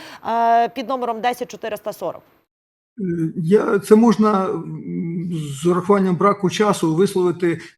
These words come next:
Speaker 2: е, отакою тезою. Справа в тому, що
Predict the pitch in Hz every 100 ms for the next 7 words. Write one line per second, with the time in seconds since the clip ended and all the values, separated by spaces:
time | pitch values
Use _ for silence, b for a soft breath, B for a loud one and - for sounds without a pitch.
0 | - 165 165 196 - 175 202 196 185 165
1 | 139 135 - B - 185 196 240 240 190
2 | - 185 180